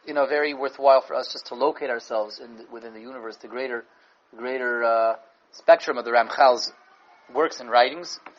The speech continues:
The other reason why we're gonna give our, a brief introduction to what the purpose of Derech Hashem is, is that way we can buy another day or two of time to allow everyone to get their own copy of Derech Hashem,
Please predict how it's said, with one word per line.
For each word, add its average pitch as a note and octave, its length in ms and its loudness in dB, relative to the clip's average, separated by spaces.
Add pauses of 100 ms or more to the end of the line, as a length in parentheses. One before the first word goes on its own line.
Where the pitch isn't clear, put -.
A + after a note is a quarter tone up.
(1500)
The E3+ 140 6
other B3+ 180 10
reason G3 300 -4
why F3 200 10
we're D#3+ 100 0
gonna D#3+ 180 -4
give D#3 140 -4
our, D#3 100 6
a D#3 220 0
brief D#3+ 340 -10
introduction D#3 440 0
to C#3+ 60 -14
what D3 140 0
the - 80 -10
purpose D3+ 300 -8
of C#3+ 80 -12
Derech D3+ 180 2
Hashem F3+ 320 0
is, D#3+ 120 -6
is D#3 180 -12 (340)
that E3 160 4
way E3 140 -4
we D3+ 60 -10
can D3 180 -16
buy D#3 220 8
another D3 260 0
day C#3+ 240 -2
or D3+ 80 -4
two C3 240 -8
of A2+ 100 -12
time E3 360 2 (280)
to D#3+ 60 -10
allow D#3 200 8
everyone D3 260 2
to C#3 100 -14
get C3 140 0
their B2+ 100 -2
own A#2+ 120 -2
copy D3 340 2
of A#2 80 -10
Derech A#2 260 -2
Hashem, A#2+ 340 2